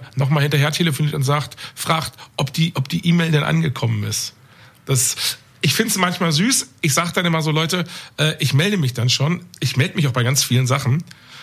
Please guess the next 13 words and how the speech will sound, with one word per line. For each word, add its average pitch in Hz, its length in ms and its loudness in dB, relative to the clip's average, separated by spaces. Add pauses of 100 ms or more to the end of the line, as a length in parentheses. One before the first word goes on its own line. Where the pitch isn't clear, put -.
(140)
Und, 147 400 0
ähm, 139 360 2
wie 151 80 2
gesagt, 160 340 0
ähm, 135 320 2 (1500)
und, - 560 0
äh, 151 600 0
also 151 180 4
wirklich - 400 0 (1120)
Sachen, 180 380 -2
die 175 160 0
für 165 140 0
mich 196 320 0